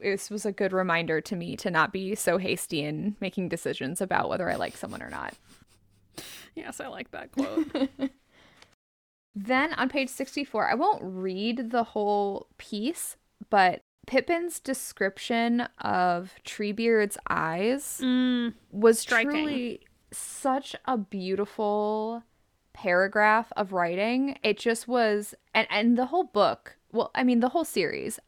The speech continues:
Speaker 1: is
Speaker 2: <laughs>
Speaker 1: masterfully written.
Speaker 2: Hot take. <laughs>
Speaker 1: Um,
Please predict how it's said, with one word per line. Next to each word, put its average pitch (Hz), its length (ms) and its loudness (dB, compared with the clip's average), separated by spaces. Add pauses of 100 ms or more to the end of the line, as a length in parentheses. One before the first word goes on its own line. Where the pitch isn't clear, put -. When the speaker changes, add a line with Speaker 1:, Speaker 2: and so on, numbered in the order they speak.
(260)
Speaker 1:
is 247 260 2
Speaker 2:
<laughs> - 60 -8
Speaker 1:
masterfully 240 960 2
written. 359 480 -2
Speaker 2:
Hot 302 280 10
take. 240 520 6
<laughs> - 40 -20 (420)
Speaker 1:
Um, 294 300 6